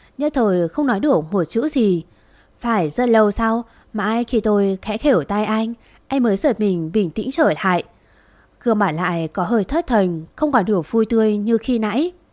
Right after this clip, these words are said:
Tôi quay sang Cảnh Long, nụ cười cũng nhạt hơn rất nhiều. "Cảnh Long, anh đưa Lệ Dung đến gặp bà nội đi." Cảnh Long nhìn nhìn tôi, rồi lại quay sang nhìn Lệ Dung.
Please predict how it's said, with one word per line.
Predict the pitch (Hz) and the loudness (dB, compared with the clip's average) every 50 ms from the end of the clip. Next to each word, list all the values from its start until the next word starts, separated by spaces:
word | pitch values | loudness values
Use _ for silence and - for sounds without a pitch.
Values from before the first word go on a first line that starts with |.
| _ _ _ _ _ _ _ _ _ | _ _ _ _ _ _ _ _ _
Tôi | - 220 208 202 196 190 | 0 2 2 2 2 2
quay | - 214 208 | 0 0 0
sang | - 226 214 190 180 | 0 -2 -4 -2 -2
Cảnh | 226 214 165 143 | -2 -2 -2 -2
Long, | 170 208 214 226 240 233 - _ _ _ _ - | -2 -2 -2 -2 -4 -6 -10 _ _ _ _ -4
nụ | 240 - | -4 -4
cười | 190 - 226 214 196 185 180 170 | 0 2 2 2 4 2 0 0
cũng | - 214 262 277 | -2 -2 -2 0
nhạt | 277 214 156 - | 0 -2 -2 0
hơn | 214 214 202 185 | -2 -2 -2 -2
rất | - 302 339 349 | 0 0 0 0
nhiều. | 294 247 220 196 185 170 160 151 - _ _ _ _ _ _ _ _ _ _ _ _ _ _ _ | 2 4 4 4 4 2 0 -2 -8 _ _ _ _ _ _ _ _ _ _ _ _ _ _ _
"Cảnh | - 247 202 170 | -2 0 0 0
Long, | 180 208 220 233 247 247 - _ _ _ _ | 0 -2 -2 -2 -4 -6 -10 _ _ _ _
anh | - 233 226 | -4 0 2
đưa | 220 226 220 214 | 4 4 6 6
Lệ | 214 214 - | 4 2 2
Dung | 196 247 240 226 226 220 220 214 | 2 0 0 0 0 -2 -2 -2
đến | 220 202 | -2 0
gặp | 269 311 254 | 0 0 2
bà | 214 214 190 | 2 2 2
nội | 180 196 208 - - | 2 2 2 2 2
đi." | 233 240 240 254 - - _ _ _ _ _ _ _ _ _ _ _ _ _ _ _ _ _ _ _ _ _ _ _ _ _ _ - - _ _ _ | 0 0 0 -2 -4 -10 _ _ _ _ _ _ _ _ _ _ _ _ _ _ _ _ _ _ _ _ _ _ _ _ _ _ -20 -20 _ _ _
Cảnh | 247 226 175 151 | 0 0 0 0
Long | 175 196 202 202 202 202 202 196 | 0 0 0 0 0 0 -2 0
nhìn | 233 226 190 | 0 0 0
nhìn | 185 208 190 156 156 | 2 2 0 0 2
tôi, | 196 214 226 233 247 233 - _ _ _ - | 2 2 2 2 0 -4 -8 _ _ _ -2
rồi | - 240 208 | 0 2 2
lại | 196 190 190 180 180 185 | 4 2 2 0 0 0
quay | 185 269 277 | 0 -2 -2
sang | - 320 302 277 | -2 -2 -2 0
nhìn | 254 226 175 147 | 0 0 0 0
Lệ | 165 190 196 - 190 | 0 0 0 0 2
Dung. | 208 233 233 240 | 2 2 2 2